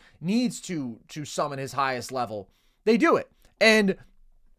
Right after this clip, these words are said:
really, there's no better test of that than the Kansas City Chiefs, who have been the kings of the A F C. And the Bills, contrary to seemingly po-, 'cause people think that they've only ever met twice in the playoffs, and that's the extent of their history in these recent years, th-,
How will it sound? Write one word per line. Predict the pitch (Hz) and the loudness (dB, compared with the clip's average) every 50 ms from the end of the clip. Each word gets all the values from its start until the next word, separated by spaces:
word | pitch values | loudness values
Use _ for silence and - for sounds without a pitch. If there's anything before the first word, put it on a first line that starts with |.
| _ _ _ _ - | _ _ _ _ -2
really, | 143 151 214 240 220 190 165 | 4 6 8 8 8 6 4
there's | 160 170 165 147 156 | 2 0 0 0 2
no | 185 185 165 | 4 4 6
better | 165 165 151 147 | 4 4 2 2
test | - - 185 208 - - | 0 0 0 0 0 0
of | 143 123 101 | -4 -4 -2
that | 131 113 110 - | -2 -2 -2 -2
than | 139 143 143 | -4 -6 -6
the | 143 139 | -6 -8
Kansas | - 151 147 143 139 - | -8 -8 -8 -8 -8 -8
City | 175 170 185 | -8 -6 -6
Chiefs, | - - 262 233 143 - - | -6 -6 -8 -8 -8 -8 -6
who | 139 147 | -6 -6
have | 139 120 | -4 -4
been | 151 151 143 | -4 -6 -6
the | 143 | -6
kings | - - 160 156 156 160 139 | -8 -8 -8 -6 -6 -6 -6
of | 147 123 | -8 -6
the | 135 139 135 | -4 -2 -2
A | 135 135 | -2 -2
F | 139 135 | -2 -4
C. | - - 113 131 196 226 | -6 -8 -8 -6 -2 -2
And | 220 185 160 - - - - - _ _ _ _ _ _ - | -2 -2 -4 -6 -10 -20 -20 -20 _ _ _ _ _ _ -2
the | 160 185 | 0 2
Bills, | 165 277 349 349 262 226 226 208 - - _ _ _ _ _ _ _ _ _ - | 4 6 6 8 6 6 4 0 -6 -18 _ _ _ _ _ _ _ _ _ -10
contrary | - 190 214 277 320 - - - 226 226 220 208 202 | -4 0 2 2 2 0 0 0 0 2 2 2 0
to | 196 190 | 0 -2
seemingly | - - 226 233 220 202 196 180 | -6 -6 -6 -4 -4 -4 -4 -4
po-, | - 196 | -4 -4
'cause | 202 190 - - | -4 -4 -4 -6
people | 190 196 - 185 | -6 -6 -6 -6
think | 165 - 202 175 | -6 -4 -6 -6
that | 180 151 | -6 -6
they've | 170 156 | -6 -4
only | 180 196 196 190 175 175 | -4 -4 -4 -2 0 0
ever | 180 160 165 143 | 0 0 -2 -4
met | 135 151 208 220 170 - - | -2 2 2 2 2 0 -2
twice | - - - 170 180 175 165 - | -8 -4 0 2 2 2 0 -4
in | 156 160 | -8 -8
the | 143 | -8
playoffs, | - - 220 220 190 151 151 156 - - | -2 0 2 2 4 4 2 0 -2 -6
and | 143 151 | -8 -6
that's | 156 151 - - | -6 -6 -8 -10
the | - 151 143 135 127 117 - 120 | -12 -10 -8 -8 -8 -8 -10 -10
extent | 135 117 - - - 185 165 165 165 147 | -12 -12 -12 -6 -4 -2 -2 -2 -2 -6
of | 147 127 117 107 | -8 -8 -6 -6
their | 139 131 127 120 104 - _ _ _ - | -6 -4 -4 -6 -8 -10 _ _ _ -4
history | 208 247 254 233 - 190 165 160 | -2 -2 -2 -4 -4 -6 -6 -6
in | 143 | -6
these | 139 131 110 | -8 -8 -10
recent | 120 135 123 - 117 110 | -10 -10 -10 -12 -10 -8
years, | 117 117 113 123 120 - - _ _ _ _ _ _ _ _ _ _ _ _ | -8 -6 -6 -6 -8 -10 -16 _ _ _ _ _ _ _ _ _ _ _ _
th-, | 143 143 139 | -20 -20 -20